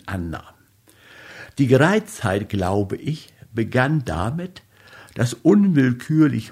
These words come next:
beide Ehemänner ihre eigenen Frauen von der Möglichkeit solcher Untiefen und Fährlichkeiten ausgenommen wissen wollten.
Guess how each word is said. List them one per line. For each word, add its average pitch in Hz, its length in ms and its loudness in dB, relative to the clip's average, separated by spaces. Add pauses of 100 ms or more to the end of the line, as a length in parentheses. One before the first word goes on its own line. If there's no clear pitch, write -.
(100)
beide 160 400 -2
Ehemänner 107 960 0
ihre 101 340 -4
eigenen 110 540 0
Frauen 117 720 -6 (420)
von 135 240 4
der 120 140 4
Möglichkeit 139 800 2
solcher 123 640 -2
Untiefen 165 760 -2
und 90 180 -6
Fährlichkeiten 117 1080 -2 (100)
ausgenommen 113 960 -4
wissen 101 360 -6
wollten. - 400 -14